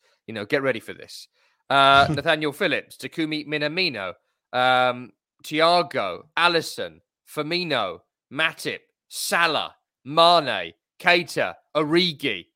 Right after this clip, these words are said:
Speaker 1: Elliott. One or two other doubts in there as well, but those are the ones that we are told this morning are missing. That's the
Speaker 2: Wow.
Speaker 1: team. That,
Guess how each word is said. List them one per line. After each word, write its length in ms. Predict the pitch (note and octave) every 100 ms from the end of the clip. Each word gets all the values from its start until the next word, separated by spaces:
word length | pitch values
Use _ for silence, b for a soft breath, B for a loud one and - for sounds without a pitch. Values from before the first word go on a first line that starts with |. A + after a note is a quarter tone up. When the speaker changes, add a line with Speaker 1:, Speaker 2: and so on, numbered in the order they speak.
| _ -
Speaker 1:
Elliott. 680 | F3 E3 A#2 E2+ - - - _ _ _
One 100 | D#3+
or 60 | D#3+
two 180 | D#3+
other 160 | E3 D#3+
doubts 360 | C#3 A2+ - -
in 100 | B2
there 160 | A#2+
as 120 | A#2
well, 160 | C#3+ B2
but 80 | G#2+
those 220 | C#3+ C3
are 20 |
the 80 | B2+
ones 260 | C3 B2+ G#2+
that 120 | -
we 80 | A#2+
are 80 |
told 240 | - C#3 A#2+
this 160 | A#2
morning 320 | C#3 C#3+ A2+ G#2+
are 120 | G#2+
missing. 400 | A#2 - E2+ E2+ _ _ _ _ -
That's 320 | C#3 B3+ -
the 120 | A3
Speaker 2:
Wow. 80 | G3
Speaker 1:
team. 460 | G#3 A#3+ D3 D#2 F2 _ _ _ _ _ -
That, 140 | D#3